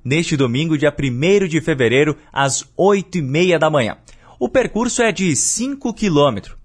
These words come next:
e as vagas eram limitadas. As inscrições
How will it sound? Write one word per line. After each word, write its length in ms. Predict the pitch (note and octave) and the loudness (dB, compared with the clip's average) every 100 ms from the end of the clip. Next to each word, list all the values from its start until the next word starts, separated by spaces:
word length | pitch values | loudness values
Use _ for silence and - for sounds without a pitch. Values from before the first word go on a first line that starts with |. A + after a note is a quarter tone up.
| - | -6
e 40 | |
as 140 | A2+ C3+ | -4 0
vagas 320 | F3+ G3+ E3+ | 0 0 0
eram 160 | F#3 | 0
limitadas. 800 | F#3+ G3 F#3+ C#3+ C#3 G2 - - - _ | 0 -4 0 2 2 -2 -8 -14 -18 _
As 180 | G2+ A2 | -8 -6
inscrições 640 | B2 C#3+ B2 C3+ D3+ - | -4 -4 -2 -2 -2 -4